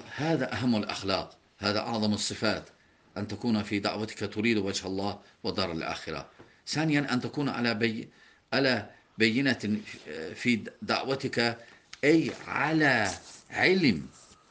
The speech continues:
لا تكن جاهلا ب-، مما تدعو إليه. "قل هذه سبيلي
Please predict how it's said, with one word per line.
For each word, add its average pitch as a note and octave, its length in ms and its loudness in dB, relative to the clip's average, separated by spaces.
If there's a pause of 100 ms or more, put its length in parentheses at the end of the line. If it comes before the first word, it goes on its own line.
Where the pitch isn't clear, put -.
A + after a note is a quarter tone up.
(1120)
لا C3+ 160 2
تكن D#3 360 0
جاهلا B2+ 480 4
ب-، A#2 340 2
مما A#2 300 8
تدعو G#2 360 -2
إليه. F#2+ 360 6 (520)
"قل F2 140 0
هذه F#2 320 0
سبيلي F#2 600 -2